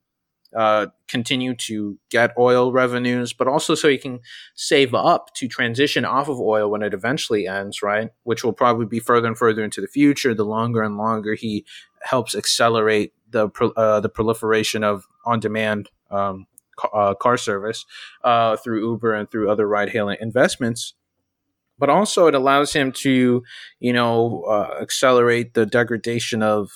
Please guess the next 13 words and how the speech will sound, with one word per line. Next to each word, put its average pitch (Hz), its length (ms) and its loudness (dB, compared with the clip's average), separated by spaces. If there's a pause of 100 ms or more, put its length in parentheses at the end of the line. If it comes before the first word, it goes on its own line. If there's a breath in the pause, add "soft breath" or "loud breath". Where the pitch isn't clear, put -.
welfare 123 520 2
systems 110 560 -6
abroad 113 720 0
so 123 140 -4
that 123 140 4
he 139 100 -4
can 135 140 -2
finance 143 400 0
his 139 140 -2
own 185 180 2
welfare 113 340 2
system, 92 420 -8
right? 139 300 0